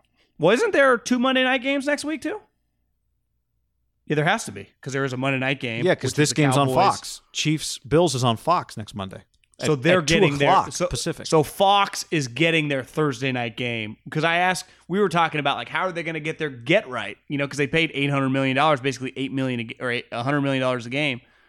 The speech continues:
Speaker 1: They get their game. It's called on Monday.
Speaker 2: Yeah, two. It's two
Speaker 1: This
Speaker 2: o'clock Pacific, so it's not ideal for them, but I'm sure it'll do fine.
Speaker 1: Honestly, I'm kinda, the Monday night game, Dalton.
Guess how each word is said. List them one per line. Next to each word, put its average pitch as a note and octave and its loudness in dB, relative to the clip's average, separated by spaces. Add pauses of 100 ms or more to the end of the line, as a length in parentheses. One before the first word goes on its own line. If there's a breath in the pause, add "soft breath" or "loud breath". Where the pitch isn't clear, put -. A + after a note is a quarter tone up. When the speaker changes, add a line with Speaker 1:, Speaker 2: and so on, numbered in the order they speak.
(160 soft breath)
Speaker 1:
They D3 -2
get F#3 2
their C#3+ -4
game. F2+ -10
It's A#2 -16
called B2+ -2
on B2 -2
Monday. C3 -2
Speaker 2:
Yeah, D#2 -14 (240)
two. E3+ 6
It's D3+ 0
two F3 2
Speaker 1:
This E3 -2
Speaker 2:
o'clock C#3 2
Pacific, G#2 -4
so C3+ -12
it's B2 -10
not D#3 0
ideal A#2 -4
for - -14
them, G#2 -8
but B2 -8
I'm F#3+ -6
sure G#4 0
it'll G#3 2
do A#2+ -4
fine. - -14 (580)
Speaker 1:
Honestly, D4+ 2
I'm F3+ 2
kinda, G3 2
the D3+ -2
Monday F#3+ 2
night F3+ 2
game, F3 0
Dalton. F3 2